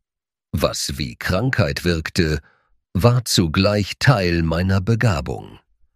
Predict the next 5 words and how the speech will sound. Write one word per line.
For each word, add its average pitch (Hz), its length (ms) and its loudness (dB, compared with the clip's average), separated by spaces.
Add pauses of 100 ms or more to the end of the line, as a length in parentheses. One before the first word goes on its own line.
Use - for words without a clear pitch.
(500)
Aber 71 260 0
damals 76 720 -2
war 80 200 -2
es - 200 -4
bedrohlich. 80 960 -2